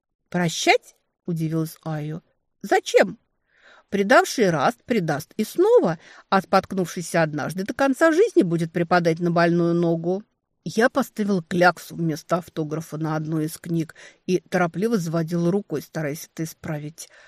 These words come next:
Опустив голову, чтобы распущенные сегодня волосы свободно упали, скрыв лицо, я пыталась справиться с оторопью. Сейчас я была склонна согласиться с выводами ирийцев. Жестокость цинфийцев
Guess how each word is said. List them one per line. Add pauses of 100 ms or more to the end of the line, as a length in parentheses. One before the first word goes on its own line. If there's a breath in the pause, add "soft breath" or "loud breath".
(360 soft breath)
Опустив
голову,
чтобы
распущенные
сегодня
волосы
свободно
упали, (240 loud breath)
скрыв
лицо, (100)
я
пыталась
справиться
с (100)
оторопью. (400 soft breath)
Сейчас
я
была
склонна
согласиться
с
выводами
ирийцев. (280)
Жестокость
цинфийцев